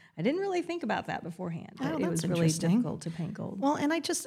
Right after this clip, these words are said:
Speaker 2: I think this is a good reminder that picture books aren't just for children. I
Speaker 1: Yes.
Speaker 2: always, just like middle grade is not just for kids either. It's one of my favorite genres, and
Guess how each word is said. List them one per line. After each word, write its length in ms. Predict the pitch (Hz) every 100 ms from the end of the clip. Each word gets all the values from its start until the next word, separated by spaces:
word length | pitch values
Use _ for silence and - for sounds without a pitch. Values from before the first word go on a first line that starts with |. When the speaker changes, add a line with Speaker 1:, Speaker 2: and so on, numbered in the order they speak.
| -
Speaker 2:
I 80 | 233
think 200 | 233 269
this 160 | 254 262
is 120 | 226
a 60 |
good 200 | 214 214
reminder 520 | 196 202 180 180 175 160
that 220 | - 165
picture 340 | 208 - 180
books 320 | 165 175 - -
aren't 220 | 170 -
just 320 | 180 151 -
for 160 | - 156
children. 640 | - 165 156 156 156 -
I 100 | -
Speaker 1:
Yes. 100 | -
Speaker 2:
always, 280 | 202 202 190 -
just 220 | 208 196
like 100 | 208
middle 260 | 185 190 185
grade 340 | 175 165 160
is 180 | 156 151
not 180 | 156 151
just 220 | 170 151
for 100 | 156
kids 300 | 151 160 151
either. 260 | 143 139 120
It's 220 | 131 135
one 160 | 165 143
of 60 | 143
my 120 | 139
favorite 400 | - - 151 -
genres, 480 | 78 73 73 67 -
and 160 | 90